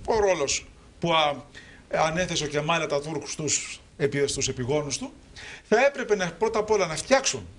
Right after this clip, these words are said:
ένα επεισόδιο στο Αιγαίο, σαν και αυτά τα οποία τείνει να γίνουν,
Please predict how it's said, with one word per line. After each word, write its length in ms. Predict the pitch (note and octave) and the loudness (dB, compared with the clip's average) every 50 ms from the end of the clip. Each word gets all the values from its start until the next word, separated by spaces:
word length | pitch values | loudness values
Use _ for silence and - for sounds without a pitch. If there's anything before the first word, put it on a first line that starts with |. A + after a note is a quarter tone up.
| - - | -8 0
ένα 320 | - F#3+ G3 F#3 E3+ D3+ | 2 2 2 2 2 0
επεισόδιο 640 | C#3+ C3+ C#3 C3 A#2+ - E3+ F3 E3+ C#3+ B2+ A#2 G#2+ | 0 0 -2 -4 -6 -2 -2 -2 -2 -2 -4 -4 -4
στο 160 | - - G2+ | -4 -6 -6
Αιγαίο, 540 | F#2+ F#2 F2+ G2+ C3 F3 A#3 C4 - - - - - - - - - - - - - - - - - - | -8 -8 -2 0 2 2 2 0 -2 -10 -16 -18 -20 -20 -20 -20 -20 -20 -20 -20 -20 -20 -20 -20 -20 -14
σαν 200 | - - A#3 A3 | -2 -2 0 2
και 80 | A3+ | 2
αυτά 180 | G#3+ G#3+ A3+ A3 | 0 0 0 2
τα 100 | G#3 G#3 | 2 0
οποία 480 | G3+ G#3 A3 G#3+ G#3 G3+ G3 F#3 - - - - - - - - - - | 0 2 2 4 6 6 6 4 0 -6 -10 -8 -8 -8 -8 -12 -12 0
τείνει 320 | - A#3+ C4+ C#4 A#3+ G#3 | 2 2 2 4 2 0
να 100 | F3 D3 | 0 0
γίνουν, 480 | C3+ A#2+ A#2 C3+ C#3 C3 C3+ F3 G#3+ | -2 -2 -2 -4 -4 -4 -4 -6 -8